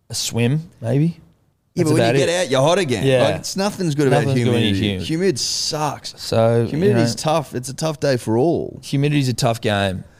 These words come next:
Speaker 2: Humidity's one of the toughest games ever played.
Speaker 1: Yeah. So, you know, poos, that's, yeah.
Speaker 2: Poos are part of a very long list of things that suck when it's humid.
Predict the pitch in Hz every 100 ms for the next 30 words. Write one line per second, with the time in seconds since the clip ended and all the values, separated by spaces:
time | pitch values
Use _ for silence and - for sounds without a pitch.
0 | _ _ 151 180 220 175 160 127 - 160
1 | 165 - 92 76 50 - - 123 117 -
2 | 123 170 - 107 107 92 65 - - 123
3 | 120 113 113 131 110 101 - 123 120 113
4 | 113 - 104 107 - - 110 92 - _
5 | _ _ - 156 175 160 143 120 117 110
6 | 104 98 - - - 131 120 98 95 98
7 | 127 135 131 131 131 127 127 127 123 113
8 | 110 104 104 101 - 90 95 - - 104
9 | 104 98 - - - 85 - 87 78 -
10 | 82 78 64